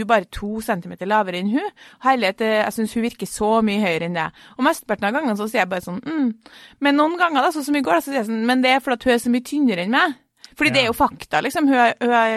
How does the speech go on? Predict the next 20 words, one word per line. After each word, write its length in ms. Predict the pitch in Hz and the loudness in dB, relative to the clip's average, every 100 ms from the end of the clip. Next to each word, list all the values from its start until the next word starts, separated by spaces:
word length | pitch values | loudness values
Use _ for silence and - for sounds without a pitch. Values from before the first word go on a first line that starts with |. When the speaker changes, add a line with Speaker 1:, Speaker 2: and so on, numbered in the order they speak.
| 220 | 0
Speaker 1:
hun 140 | 226 226 | 0 2
er, 320 | 214 214 - | 0 -2 -4
hun 160 | 214 226 | -2 2
har 160 | 214 208 | 2 2
liksom 300 | 214 208 196 | -2 -4 -4
mindre 380 | 202 180 160 185 | -2 -4 -4 -2
hofter, 540 | 233 - - 170 180 - _ - - - | -4 -6 -2 0 0 -2 _ -20 -10 -4
og 160 | 220 | -2
er 220 | - 214 202 | 2 0 2
tynnere, 400 | 254 226 170 190 | 0 2 0 -2
er 80 | |
liksom 220 | 196 214 214 | -2 -2 -2
s-, 80 | - _ _ _ | -6 _ _ _
en 280 | - 202 214 | -2 2 4
rettere 480 | 226 269 - - 185 | 2 0 -4 -8 -6
figur, 380 | 240 208 269 392 | -6 -4 -2 -2
da. 80 | 320 - - - - - | -2 -6 -20 -20 -10 -2
Og 140 | 277 | 2
da 80 | 277 | 2
går, 260 | 262 285 | 2 0